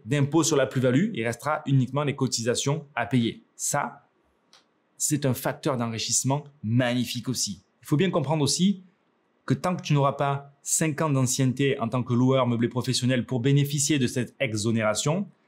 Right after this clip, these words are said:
l'inconvénient, c'est non seulement tu as des plus-values long terme et court terme applicables, mais le calcul sera fait entre la valeur vénale du bien et la valeur amortie du bien,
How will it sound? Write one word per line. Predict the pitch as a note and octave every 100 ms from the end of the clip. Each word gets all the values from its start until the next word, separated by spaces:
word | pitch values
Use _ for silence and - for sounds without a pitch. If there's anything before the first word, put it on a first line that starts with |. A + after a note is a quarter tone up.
| _ -
l'inconvénient, | B2 F3+ G#3 F3 D3 B2+ A#2+ B2 F3 - _ _ _ _ _ _ _ _ _
c'est | - B2 A2+
non | E3
seulement | E3 D#3 D3+ C#3+
tu | A#2 A#2+
as |
des | A2+
plus-values | C3 B2+ B2+
long | B2 B2+
terme | C#3 B2+
et | A#2
court | - C#3
terme | - C3 A#2
applicables, | G#2 G#2 A#2+ E3+ G#3+ C3+ - - _ _ _ _ _ _ -
mais | B2+ F#3 C#4+ - - _ _ _ -
le | A#2+ A#2+
calcul | D#3+ C#3+ - A3 C4 A2+ -
sera | - C3+ B2+
fait | - F3
entre | C#3 - B2+ A2 -
la | A#2+
valeur | C3+ B2+ A2+
vénale | C3 C3 F#3 F3 F#2 - _ _ _ _ _ _ _ _
du | G#2 A#2
bien | B2 F3+ G#3+ -
et | C#3+
la | C#3
valeur | C3+ C#3 E3+ - -
amortie | C3 C#3+ D3 C#3+ - D3 G#2+ G#2+
du | A#2
bien, | A2 A2+